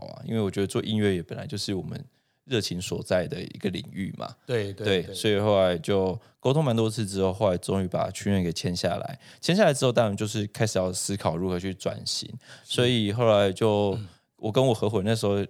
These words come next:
Speaker 1: 两，是算是两间很奈米的公司。
Speaker 2: 嗯。
Speaker 1: 然后后来最后就是我们就是决定并成一间公司。
Speaker 2: OK，是这样子的一个缘由。
Speaker 1: 对，所以你会看到瑞奥股份有限公司可能在二零一三、二零一四就成立了，但实际上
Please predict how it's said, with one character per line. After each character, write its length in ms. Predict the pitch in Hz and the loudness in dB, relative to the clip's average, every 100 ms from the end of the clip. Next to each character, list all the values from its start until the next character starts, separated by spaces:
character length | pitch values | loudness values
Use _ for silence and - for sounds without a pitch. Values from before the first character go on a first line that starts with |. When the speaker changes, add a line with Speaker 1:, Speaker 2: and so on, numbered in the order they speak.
| - | -6
Speaker 1:
两， 280 | 95 82 - | -4 -4 -6
是 180 | - 131 | -6 -4
算 160 | 127 120 | -2 -2
是 120 | 123 | 0
两 220 | 98 82 | -2 -2
间 300 | 87 98 98 | -2 -2 -2
很 220 | 95 82 90 | -4 -6 0
奈 140 | 104 | 0
米 180 | 90 82 | 0 -4
的 80 | - | -8
公 240 | - - | -10 -8
司。 180 | 85 - - - | -8 -10 -10 -8
Speaker 2:
嗯。 360 | 139 131 113 104 | -4 -2 -2 2
Speaker 1:
然 100 | 101 | 4
后 80 | |
后 160 | 107 113 | 4 4
来 100 | 98 | 4
最 240 | 98 107 | 0 -2
后 160 | 101 101 | 0 0
就 80 | 98 | 0
是 200 | 95 98 | -2 -2
我 40 | |
们 200 | 87 87 | -2 -4
就 160 | 95 90 | -4 -4
是 360 | - 92 92 92 - - | -4 -4 -4 -8 -16 -14
决 140 | - 98 | -4 0
定 160 | 104 98 _ - | 0 -4 _ -8
并 180 | 139 98 | -4 -2
成 140 | 101 | -4
一 100 | 104 | -4
间 160 | 107 101 | -2 -2
公 220 | 92 98 | -2 -4
司。 240 | 101 95 - _ _ _ | -4 -4 -6 _ _ _
Speaker 2:
OK， 420 | 139 170 - 123 | 0 0 2 -2
是 180 | 113 - | -2 -6
这 140 | 165 226 | 0 0
样 140 | 208 | 2
子 120 | 120 | -2
的 100 | 113 | -2
一 80 | 117 | -2
个 120 | 113 | 2
缘 180 | 104 85 | 4 2
由。 100 | 101 | -2
Speaker 1:
对， 120 | 92 95 | -8 -6
所 160 | - | 0
以 140 | 131 120 | 2 4
你 80 | 107 | 2
会 80 | 117 | 2
看 120 | 120 | 2
到 120 | 113 | 2
瑞 120 | 113 | 4
奥 100 | 113 | 2
股 160 | 107 92 | 2 -4
份 120 | 101 | -4
有 60 | 92 | -2
限 160 | 95 | -2
公 140 | 90 92 | -2 -4
司 80 | |
可 120 | 92 85 | -4 -4
能 100 | 85 | 0
在 180 | 95 95 | 2 2
二 180 | - 107 | 2 0
零 180 | 92 92 | 0 -4
一 160 | 98 | -6
三、 220 | 92 101 | -2 0
二 100 | 92 | 2
零 120 | 95 98 | 0 -2
一 80 | 95 | -4
四 160 | - | -4
就 100 | 98 | -4
成 200 | 90 - - | -6 -8 -12
立 160 | 85 | -12
了， 80 | - | -6
但 140 | - 127 | 0 0
实 180 | - 98 | 0 -4
际 120 | 104 | 0
上 200 | 113 | 0